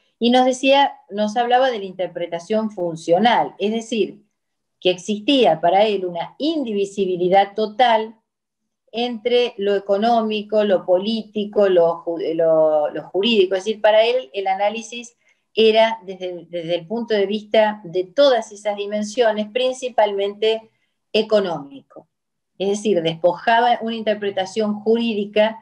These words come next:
por una interpretación de tipo económico. Y luego la llamada de la significación económica, que es la que toma nuestra ley en el artículo uno.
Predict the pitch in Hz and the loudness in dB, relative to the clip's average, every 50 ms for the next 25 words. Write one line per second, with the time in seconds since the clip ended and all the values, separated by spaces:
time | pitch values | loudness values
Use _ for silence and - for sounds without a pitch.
0 | _ _ _ _ _ - 190 190 196 202 214 220 208 202 185 185 185 180 180 180 | _ _ _ _ _ -4 -2 -2 0 0 -2 0 0 -2 -2 -2 -2 -2 -2 -2
1 | 180 - 202 190 190 190 185 185 185 180 190 185 170 165 165 160 160 147 131 - | -2 -2 -4 -2 -2 -2 -2 -2 -4 0 2 0 2 2 0 -2 -2 -2 -8 -12
2 | - - _ _ _ _ _ _ _ _ _ _ _ _ _ _ _ _ _ _ | -16 -20 _ _ _ _ _ _ _ _ _ _ _ _ _ _ _ _ _ _
3 | _ - - - _ - 277 311 330 349 311 269 233 226 240 262 - - _ _ | _ -20 -20 -12 _ 2 4 6 6 6 6 4 2 0 -4 -6 -8 -10 _ _
4 | - 196 196 208 214 214 233 247 240 247 240 226 208 196 196 196 208 214 208 - | -8 -4 -2 0 0 0 -2 -4 -4 -2 -2 -2 -2 -2 -2 -2 -4 -4 -8 -12
5 | - 190 214 202 190 190 190 - - - 277 277 294 277 269 269 - 202 202 185 | -8 -6 -4 -2 -2 -4 -6 -6 -6 -4 -4 -2 -2 -4 -4 -4 -6 -6 -4 -4
6 | 185 175 - 220 220 220 214 220 247 285 302 254 208 180 - - 165 170 165 - | -4 -2 0 -2 0 0 0 0 2 2 2 0 0 -4 -4 -4 -4 -4 -4 -4
7 | 240 247 240 247 - - 202 202 202 - 240 247 247 254 240 226 220 214 214 220 | -2 0 2 0 0 0 -4 -4 -2 0 0 0 0 0 -2 -2 -2 -4 -4 -2
8 | 214 214 214 214 220 233 240 220 202 185 180 170 170 165 214 202 214 214 214 214 | 0 2 4 2 2 2 0 -6 -6 -4 -4 -6 -6 -8 -14 -12 -6 -2 0 0
9 | 208 214 - 262 277 262 233 190 175 165 151 147 - _ | 0 0 2 2 2 2 2 0 -2 -6 -8 -8 -12 _